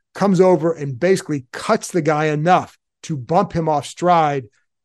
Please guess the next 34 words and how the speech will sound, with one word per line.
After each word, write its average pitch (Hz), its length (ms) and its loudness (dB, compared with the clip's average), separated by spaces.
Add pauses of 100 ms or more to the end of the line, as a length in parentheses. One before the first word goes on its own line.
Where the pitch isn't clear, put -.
(140)
Howell 175 360 -2
steps 185 400 -6
to - 120 -10
the 151 100 -2
right, 147 360 -4 (360)
hits 175 220 -6
Turner 160 320 -2
with 143 140 -4
the 135 80 -12
play, 131 360 -4 (220)
but 127 140 -14
that's 160 260 -2
a 139 40 -6
credit 147 300 -4
to - 80 -12
Cosby. 139 360 -6
I 139 60 -6
thought 147 260 -4
that 139 160 -8
he 190 180 -4
did 156 160 -2
a 135 40 -6
nice 143 200 -4
job 127 220 -6
in 127 60 -8
protection. 143 440 -6
Again, 143 320 -2 (500)
outside 165 360 0
of 165 80 2
the 156 60 -4
one 165 200 0
play 165 240 -2
by 135 180 -6
Wiley, 151 580 0